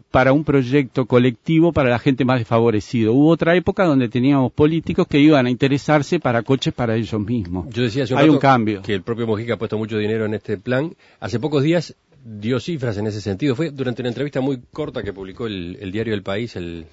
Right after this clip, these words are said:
Speaker 2: el dos, el dos de febrero. Ahí en un momento le consultaban, varios sectores del Frente Amplio reclaman cambios tributarios para mejorar la redistribución. ¿Qué va a hacer el gobierno?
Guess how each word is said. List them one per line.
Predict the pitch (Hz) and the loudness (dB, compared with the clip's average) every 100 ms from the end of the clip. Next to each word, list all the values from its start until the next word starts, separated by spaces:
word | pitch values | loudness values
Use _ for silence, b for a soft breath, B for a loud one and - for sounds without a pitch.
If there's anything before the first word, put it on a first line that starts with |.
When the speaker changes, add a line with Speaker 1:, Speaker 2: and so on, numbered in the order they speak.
| _ _ _ _ - | _ _ _ _ -18
Speaker 2:
el | 107 135 151 110 | -14 -12 -12 -8
dos, | 113 - - - - - _ _ _ _ _ _ b b b b b b b b b b b - | -8 -8 -18 -20 -20 -20 _ _ _ _ _ _ b b b b b b b b b b b -14
el | 87 85 | -12 -8
dos | 110 92 | -8 -8
de | 87 | -10
febrero. | 98 95 113 110 104 123 - _ _ 123 110 | -6 -4 -2 0 0 -2 -8 _ _ -18 -14
Ahí | 107 120 | -8 -4
en | 151 | -2
un | 156 | -2
momento | 151 156 | -2 -4
le | 143 | -4
consultaban, | 131 117 117 135 135 139 139 139 135 - _ _ _ _ _ _ 113 | -4 -6 -6 -2 0 0 0 -4 -8 -12 _ _ _ _ _ _ -8
varios | 127 135 | -6 -4
sectores | 120 117 123 | -6 -6 -4
del | 120 | -4
Frente | 107 123 123 | -6 -4 -4
Amplio | 123 113 | -4 -4
reclaman | 107 117 110 | -4 -4 -4
cambios | 120 120 107 | -6 -6 -6
tributarios | 113 101 98 123 117 | -6 -6 -4 -4 -2
para | 107 101 | -4 -4
mejorar | 98 107 117 | -6 -4 -2
la | 107 | -2
redistribución. | 104 107 101 110 98 135 123 | -4 -8 -8 -10 -8 -6 -4
¿Qué | 127 | -2
va | 113 | -2
a | |
hacer | 123 | -4
el | 117 101 | -6 -4
gobierno? | 101 131 131 104 113 | -4 -2 0 0 -2